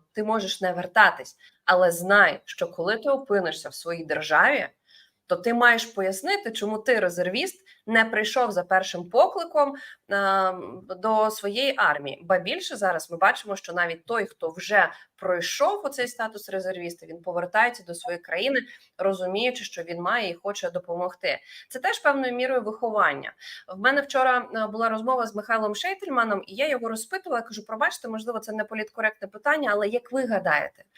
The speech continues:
чому євреїв не люблять?" Я його про це щиро питала, тому що я цього не розумію, тому що я цього не відчуваю.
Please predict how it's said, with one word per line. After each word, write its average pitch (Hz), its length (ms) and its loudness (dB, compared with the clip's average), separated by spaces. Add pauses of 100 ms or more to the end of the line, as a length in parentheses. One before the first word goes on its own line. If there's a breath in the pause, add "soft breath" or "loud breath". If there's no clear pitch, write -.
(260 loud breath)
чому 254 320 0
євреїв 240 540 2
не 220 140 0
люблять?" 180 440 -2
Я 302 60 0
його 285 180 4
про 262 100 -4
це 247 160 -2
щиро 285 360 0
питала, 269 380 0
тому 220 200 -6
що 226 140 -4
я 214 180 4
цього 175 260 -4
не 160 100 -4
розумію, 147 420 -8
тому 170 140 -8
що 208 160 -6
я 202 140 6
цього 165 240 -6
не 156 140 -4
відчуваю. - 540 -6